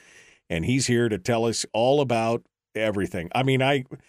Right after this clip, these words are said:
this is not fair to Mike because I came off of a tear in the last hour, and I'm just kinda dumping it right on him.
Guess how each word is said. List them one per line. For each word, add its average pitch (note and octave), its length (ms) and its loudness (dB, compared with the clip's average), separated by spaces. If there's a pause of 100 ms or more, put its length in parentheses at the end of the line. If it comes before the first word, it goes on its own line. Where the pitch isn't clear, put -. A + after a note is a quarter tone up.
(280)
this D#3+ 160 4
is D3 120 2
not C#3 180 4
fair C3 240 2
to A2+ 60 2
Mike G#2 260 0
because G2+ 260 -2
I A2 120 4
came A2 280 -2
off F#2+ 200 -2
of F#2 100 -6
a F2+ 60 -4
tear G2+ 460 0
in F2+ 180 -6
the F2 40 -4
last E2 380 -4
hour, E2 320 -2
and E2 80 -8
I'm F2 100 -4
just F2 160 -8
kinda F2+ 220 -4
dumping G2 400 -2
it F2 60 -6
right E2+ 280 -2
on F2 200 -2
him. D2 200 -8